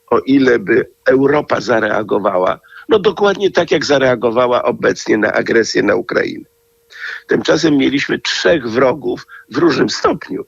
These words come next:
i, e, z całym, z całą determinacją Królestwo Pruskie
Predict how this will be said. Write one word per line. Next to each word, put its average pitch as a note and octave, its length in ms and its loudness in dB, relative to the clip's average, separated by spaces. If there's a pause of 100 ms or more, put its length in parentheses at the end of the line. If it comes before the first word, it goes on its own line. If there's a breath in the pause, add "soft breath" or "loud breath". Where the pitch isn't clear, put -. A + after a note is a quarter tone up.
(480 loud breath)
i, C3 320 4
e, F#2+ 200 -2
z - 240 -16
całym, C3+ 640 0 (300)
z - 120 -14
całą D#3 300 2
determinacją A#2 880 0
Królestwo A2 460 0
Pruskie - 480 0